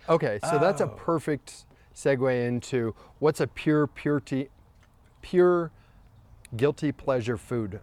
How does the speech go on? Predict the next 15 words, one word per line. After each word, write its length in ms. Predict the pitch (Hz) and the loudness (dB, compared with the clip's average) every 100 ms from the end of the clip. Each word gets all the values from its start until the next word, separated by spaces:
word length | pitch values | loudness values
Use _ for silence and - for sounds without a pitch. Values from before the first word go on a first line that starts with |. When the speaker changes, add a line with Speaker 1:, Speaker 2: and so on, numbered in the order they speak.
| - | -18
Speaker 1:
for 140 | - 98 | -10 -8
you? 200 | 87 76 - - - - - - - - - - - - - | -8 -12 -20 -20 -20 -20 -20 -20 -20 -20 -20 -20 -20 -20 -20
Speaker 2:
A 80 | |
guilty 220 | - 110 120 | -16 -14 -14
pleasure 260 | 120 98 | -14 -14
food? 220 | 90 - | -16 -14
Give 100 | 139 | -10
me 80 | 147 | -8
an 80 | 147 | -8
example, 420 | 120 120 110 104 90 | -10 -12 -12 -14 -12
like, 140 | 123 101 | -12 -10
one 160 | 107 123 | -10 -10
for 140 | 123 | -10
you. 140 | 104 82 - - - | -12 -12 -20 -20 -12
Speaker 1:
Uh, 360 | - 107 104 98 | -4 -2 -2 -6